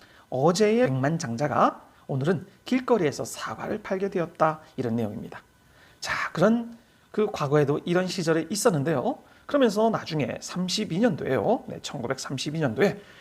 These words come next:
루즈벨트가 대통령이 당선이 되고, 그러면서 뉴딜 정책을 한 펼친 이후에요. 금융, 경제, 사회 개혁이 이루어지면서 재빠르게 폭락장에서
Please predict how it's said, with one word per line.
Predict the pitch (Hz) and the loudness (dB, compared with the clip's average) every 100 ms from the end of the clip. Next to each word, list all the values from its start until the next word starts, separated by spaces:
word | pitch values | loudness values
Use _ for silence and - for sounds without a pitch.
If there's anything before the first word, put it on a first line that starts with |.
| - - | -14 -2
루즈벨트가 | 139 233 233 170 139 - 147 185 - | 0 2 2 0 0 -2 0 0 -2
대통령이 | - - 139 139 | -12 -4 -2 -2
당선이 | 139 120 131 123 | -2 -4 -4 -4
되고, | 104 - 139 - - - | 0 2 2 0 -20 -12
그러면서 | 120 - 180 175 - - | -10 -6 -6 -8 -12 -12
뉴딜 | 123 143 202 254 247 220 226 | -2 2 2 2 2 0 0
정책을 | 214 139 127 - 139 143 - | 0 -2 -2 -2 -2 -2 -6
한 | - 214 202 | -6 -6 -4
펼친 | - 240 - | -2 -2 -2
이후에요. | 143 165 120 123 - - - - - | 0 0 2 2 2 -2 -20 -20 -10
금융, | - 147 208 247 - | -2 0 0 -2 -8
경제, | 120 127 120 151 | -8 -6 -4 -4
사회 | - - 202 208 | -6 -6 -4 -4
개혁이 | 202 180 180 185 | 0 0 0 -2
이루어지면서 | 180 180 175 185 180 175 - - - | 0 0 0 -2 -2 -4 -6 -12 -6
재빠르게 | - 113 - - 110 110 185 277 - - - | -4 -6 -4 0 0 4 6 6 4 -18 -8
폭락장에서 | - 277 247 233 - - - 135 | -2 2 2 -2 -6 -4 -2 -2